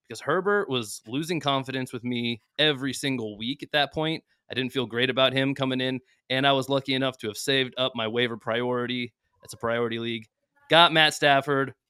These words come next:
I was, like, third priority, really worried that somebody was gonna take him before me, and rode Stafford, uh, to the championship. He did good enough. The rest of my team was O P. So, uh, Daps, do you have a fantasy M V P you'd like to throw out there,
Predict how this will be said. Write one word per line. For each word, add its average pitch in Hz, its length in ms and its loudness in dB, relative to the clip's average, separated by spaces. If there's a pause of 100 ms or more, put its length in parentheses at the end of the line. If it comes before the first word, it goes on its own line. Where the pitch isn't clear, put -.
(120)
I - 20 -8
was, 113 100 -8
like, 113 120 -6
third 156 300 2
priority, 135 420 2
really 151 320 0
worried 143 320 2
that 127 140 -8
somebody 135 200 -2
was 123 60 -2
gonna 120 160 -4
take 127 240 -2
him 120 80 -6
before 120 300 -4
me, 117 220 -4 (340)
and 113 400 -4
rode 139 180 2
Stafford, 175 580 0 (360)
uh, 135 240 4 (100)
to 165 400 -4 (140)
the 135 560 -6
championship. 131 720 0 (120)
He 160 100 -6
did 165 140 0
good 151 140 0
enough. 139 380 0 (340)
The 127 60 -2
rest 127 140 2
of - 40 -6
my 123 80 -2
team 120 200 -4
was 107 100 -6
O 113 160 0
P. 104 200 -8
So, 107 380 -2 (380)
uh, 110 400 4 (100)
Daps, 151 320 4
do 156 80 -8
you 180 80 -2
have 147 280 6
a 135 60 -4
fantasy 139 400 0
M 135 140 2
V 127 120 0
P 131 200 -2
you'd 120 200 -2
like 123 180 -4
to 113 80 -8
throw 123 280 -2
out 117 240 0
there, 104 320 -8